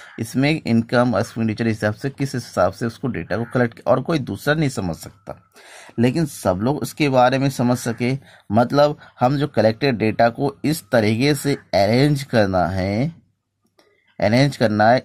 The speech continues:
इस प्रॉपर वे में, प्रॉपर वे में अरेंज करना है, ताकि कलेक्ट किए हुए डेटा में हमें ये पता चले कि जो हमारा जो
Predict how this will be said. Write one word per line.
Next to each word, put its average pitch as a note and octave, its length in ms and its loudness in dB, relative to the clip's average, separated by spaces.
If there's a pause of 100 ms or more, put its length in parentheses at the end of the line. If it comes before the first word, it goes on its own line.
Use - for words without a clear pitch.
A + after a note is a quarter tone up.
इस E3 160 -2 (140)
प्रॉपर A2+ 460 4
वे G2 220 0
में, E2+ 220 -6 (2250)
प्रॉपर D3 380 4
वे C#3+ 140 4
में C#3+ 140 2
अरेंज A#2 380 2
करना G#2+ 360 2
है, G#2 240 2
ताकि A#2+ 340 0
कलेक्ट A2+ 380 -2
किए C#3 140 -2
हुए C#3 120 2
डेटा A2 320 0
में C3 120 2
हमें B2+ 180 2
ये A#2 240 2
पता G#2+ 360 0
चले G2 580 -2 (420)
कि D3+ 140 4
जो B2 300 2
हमारा A#2 420 4
जो C3 160 0